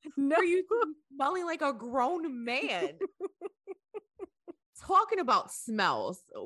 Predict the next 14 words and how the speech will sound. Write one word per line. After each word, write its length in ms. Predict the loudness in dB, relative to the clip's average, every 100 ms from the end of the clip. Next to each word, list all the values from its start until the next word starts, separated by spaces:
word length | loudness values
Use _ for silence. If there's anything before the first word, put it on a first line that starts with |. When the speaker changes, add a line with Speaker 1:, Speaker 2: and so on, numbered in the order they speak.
| -10 -12 -18 _
Speaker 2:
let's 420 | 0 0 0 _ -6
get 340 | 0 0 0
into 360 | -4 -6 -4 -2
it 200 | -2 -4
because 500 | -4 -2 -2 0 -2 -4 -4 -4 _ _ -10
Speaker 1:
<laughs> 320 | _ _ -2
Speaker 2:
the 200 | 0 2
poop. 400 | 2 0 -2 -12 _ _ _
Speaker 1:
Oh, 320 | 0 4 4 0
jeez. 540 | -4 -10 -10 -12 -18 _ -10
Speaker 2:
The 220 | -4 -4
poop. 380 | -4 -8 -8 -14 -16 _ _
So 580 | -2 2 2 2 -2 -8 -8
now 600 | -2 2 4 2 -2